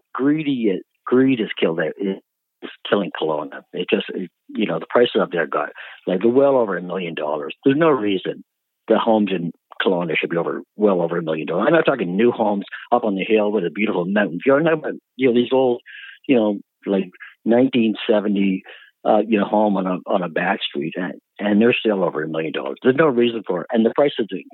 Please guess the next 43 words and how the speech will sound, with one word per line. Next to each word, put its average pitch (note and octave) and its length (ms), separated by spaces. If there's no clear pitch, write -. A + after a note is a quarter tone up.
Kelowna G2+ 180
are - 180
coming E2 220
down. F2 260
They're - 120
gonna B2+ 200
come - 140
down - 100
a - 680
lot, E2+ 60
lot E2 80
quicker. D3+ 360
But D3 240
Kelowna, F3+ 400
too, A#2 420
it's C3+ 180
really G3+ 240
expensive C#3+ 460
to G#2+ 60
build F3+ 300
there. G#2 220
The C#3 100
city G3 440
is A2 240
automatically, B2 760
almost C#3+ 340
rubber A2+ 360
stamps F2+ 360
any G#2+ 200
development F2+ 560
permit. - 140
They G2 160
go, F#2 160
"Yeah, A#2+ 260
yeah, G#2+ 300
they, F#2 220
you D3+ 100
can D3+ 140
get C3+ 140
a, G2+ 180
a F2 220
permit C#3 300
in, G#2+ 240